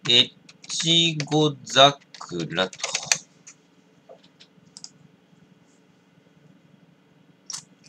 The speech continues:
そう、以前飲んだね、すっげえうまかったのが、越後桜の白鳥、白鳥蔵っていう、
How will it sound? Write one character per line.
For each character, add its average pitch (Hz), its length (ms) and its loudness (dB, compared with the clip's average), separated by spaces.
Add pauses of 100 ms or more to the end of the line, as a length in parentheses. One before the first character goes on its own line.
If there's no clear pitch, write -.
(120)
そ 123 240 4
う、 - 40 -
以 220 160 2
前 311 200 10
飲 127 240 4
ん 110 40 0
だ 101 140 8
ね、 87 440 4 (300)
す - 300 -6 (180)
っ 113 40 -10
げ 180 240 10
え - 20 12
う 135 40 8
ま 135 120 8
か 117 100 12
っ - 80 -2
た 90 100 2
の 80 120 0
が、 80 360 4
越 147 240 6
後 240 180 4
桜 226 380 8
の 185 120 0
白 - 340 2
鳥、 220 360 12 (420)
白 131 320 2
鳥 233 280 10
蔵 110 200 8
っ - 120 -10
て 92 140 2
い 80 240 2
う、 - 60 -14